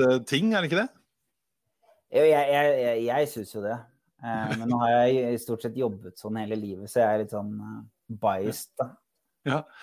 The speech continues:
Speaker 1: men, men, og det synes jeg er litt interessant, fordi du, du sier at, men allikevel så er du veldig opptatt av mennesker og bygge kultur. Eh,
Speaker 2: Mm.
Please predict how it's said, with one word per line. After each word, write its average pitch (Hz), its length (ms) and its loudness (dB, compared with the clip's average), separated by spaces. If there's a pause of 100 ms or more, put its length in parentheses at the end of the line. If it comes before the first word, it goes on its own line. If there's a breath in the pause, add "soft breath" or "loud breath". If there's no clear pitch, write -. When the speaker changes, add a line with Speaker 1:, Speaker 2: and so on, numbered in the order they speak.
(300 loud breath)
Speaker 1:
men, 233 140 2 (500)
men, 240 200 0 (280)
og 220 80 -4
det 220 140 2 (100)
synes 202 160 -6
jeg 190 60 -2
er 170 80 0
litt 160 160 -6
interessant, 139 420 -6
fordi 165 240 -4
du, 165 140 -6 (100)
du 156 160 -12
sier 151 300 -6
at, 143 180 -6 (240)
men 156 160 -4
allikevel 151 400 -6
så 160 140 0
er - 20 0
du 156 80 0
veldig 120 240 0
opptatt 110 320 -4
av 127 320 0
mennesker 135 840 -4
og 120 340 -2
bygge 101 300 -4 (260)
kultur. 110 480 -2 (240)
Eh, 107 800 0 (240)
Speaker 2:
Mm. - 560 -20